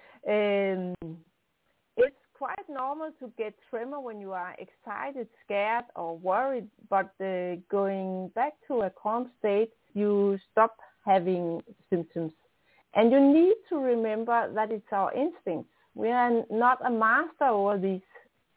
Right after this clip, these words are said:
uh, symptoms. It's our instincts that decide. The only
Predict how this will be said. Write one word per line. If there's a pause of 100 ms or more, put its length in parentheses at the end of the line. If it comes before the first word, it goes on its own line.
uh, (260)
symptoms. (560)
It's
our
instincts
that
decide. (680)
The
only